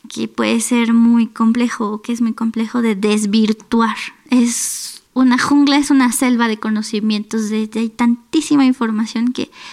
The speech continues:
poder definir cuál es la, la correcta o cuál es la, la menos, menos equivocada, la menos alejada de lo que,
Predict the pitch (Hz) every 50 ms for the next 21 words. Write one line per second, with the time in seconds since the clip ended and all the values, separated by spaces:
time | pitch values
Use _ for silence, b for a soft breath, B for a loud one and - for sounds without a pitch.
0 | B B B - 240 233 240 247 247 240 262 247 - 240 226 226 233 226 - -
1 | - - 254 247 247 247 240 240 226 - 240 226 226 226 226 233 220 - _ -
2 | 233 220 220 - - 220 214 208 208 233 226 220 - _ - 214 208 214 208 202
3 | 208 - 214 214 214 214 220 226 226 226 220 208 202 208 220 214 - _ _ _
4 | - - 320 320 285 294 285 294 277 269 269 269 254 - - - - - - 240
5 | 247 240 233 240 - 254 247 - 226 214 208 202 - 233 226 226 226 226 214 214
6 | 214 214 214 220 214 - 220 202 202 208 - 220 214 214 220 - - 214 214 -
7 | - - - -